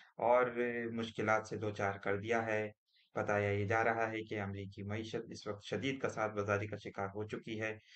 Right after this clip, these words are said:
और एक बड़े रिसेशन में दाखिल हो चुकी है, जिसको बेयर मार्केट कहा जाता है। और ये पूरी दुनिया में जो इस वक्त बढ़ती हुई महंगाई है, उस पर इसकी एक के बहुत बड़ी वजह हमें नज़र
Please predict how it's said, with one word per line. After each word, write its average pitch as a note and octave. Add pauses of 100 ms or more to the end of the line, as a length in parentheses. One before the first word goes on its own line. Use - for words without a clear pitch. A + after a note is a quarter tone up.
(200)
और A#2
एक B2
बड़े C3+ (360)
रिसेशन C#3+
में C3+
दाखिल A#2+
हो A#2+
चुकी A2+
है, A2+ (180)
जिसको A2+
बेयर G#2
मार्केट G2+
कहा A2+
जाता G#2+
है। G#2+ (380)
और B2
ये C3
पूरी C3+
दुनिया B2+
में A#2+
जो A2+
इस -
वक्त A2
बढ़ती G#2+
हुई A2
महंगाई G#2
है, A#2 (340)
उस C3
पर A#2+ (320)
इसकी A#2+
एक B2+
के A#2+
बहुत A#2+
बड़ी B2
वजह A2
हमें A2+
नज़र C3+